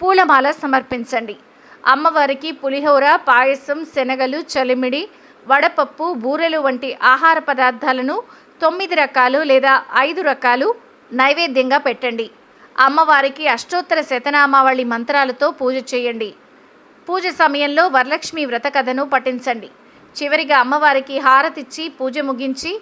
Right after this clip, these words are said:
తర్వాత అందరికీ ప్రసాదం పంచిపెట్టండి. ముత్తైదువులకు పసుపు, కుంకుమ, శనగలు, తాంబూలం పెట్టి వాయనం ఇవ్వండి. ఈ వ్రతాన్ని ఆచరించడం వల్ల ఇంట్లో సిరి సంపదలు పెరుగుతాయి, ఆనందం, శాంతి నెలకొంటుంది.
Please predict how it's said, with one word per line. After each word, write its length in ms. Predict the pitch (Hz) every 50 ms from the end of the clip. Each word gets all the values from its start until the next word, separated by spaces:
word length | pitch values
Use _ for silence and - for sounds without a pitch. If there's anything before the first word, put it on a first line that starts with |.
| - _ _ _ _ _ -
తర్వాత 340 | 294 311 330 359 381 392 381 302
అందరికీ 400 | 269 269 285 320 330 330 349 339
ప్రసాదం 520 | - - 247 240 - 294 285 285 294 311 294
పంచిపెట్టండి. 800 | 294 254 233 226 - 233 254 254 247 254 247 233 226 226 - - _ _ _ _ _ _ _ _ -
ముత్తైదువులకు 720 | 269 285 277 - 349 349 349 330 320 302 277 277 285 320
పసుపు, 420 | 262 269 247 240 - - 277 349 330 320 285
కుంకుమ, 440 | 269 247 240 254 277 262 269 285
శనగలు, 500 | 285 285 - 269 247 262 262 269 262 277 302 269 -
తాంబూలం 440 | 254 247 254 262 294 302 285 277 262
పెట్టి 300 | 247 254 247 247 294 311 349
వాయనం 400 | 262 233 226 240 254 277 285 269 240
ఇవ్వండి. 380 | 226 214 240 240 233 233 220 - - _ _ 294
ఈ 100 | 311 330
వ్రతాన్ని 440 | 277 311 311 302 359 381 403 392 320
ఆచరించడం 720 | 285 285 302 - - 330 330 311 277 - 302 285 277 269 262
వల్ల 220 | 269 269 269 294 320 349 320 - -
ఇంట్లో 280 | 277 285 302 269 339 330 330
సిరి 240 | 320 311 277 294
సంపదలు 480 | 277 - 311 294 262 311 294 294 294 277
పెరుగుతాయి, 580 | 269 262 233 233 233 247 247 262 226 226 202 - - _ _ _ - - - _ _ -
ఆనందం, 520 | 269 285 294 311 349 370 381 359 381 403 403
శాంతి 440 | - - 320 277 277 285 269 320 302
నెలకొంటుంది. 680 | 294 269 262 254 262 277 262 247 247 269 247 240 240